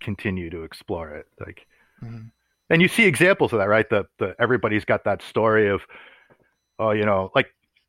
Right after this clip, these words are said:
Speaker 1: uh, Professor Wally J, right? Small circle jiu-jitsu expert. I, I,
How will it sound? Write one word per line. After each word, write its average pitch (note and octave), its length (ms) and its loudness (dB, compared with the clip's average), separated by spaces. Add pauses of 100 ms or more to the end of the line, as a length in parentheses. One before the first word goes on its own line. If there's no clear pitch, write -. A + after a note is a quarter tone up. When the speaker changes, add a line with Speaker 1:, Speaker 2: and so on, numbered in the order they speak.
(720)
Speaker 1:
uh, A2 260 2
Professor - 380 -2
Wally G2+ 240 0
J, E2 300 -10 (480)
right? F#2+ 240 -18 (180)
Small G#2 200 -2
circle G2+ 260 -6
jiu-jitsu F#2+ 680 -6 (680)
expert. G2+ 420 -4
I, G2 140 2 (180)
I, F#2+ 80 -2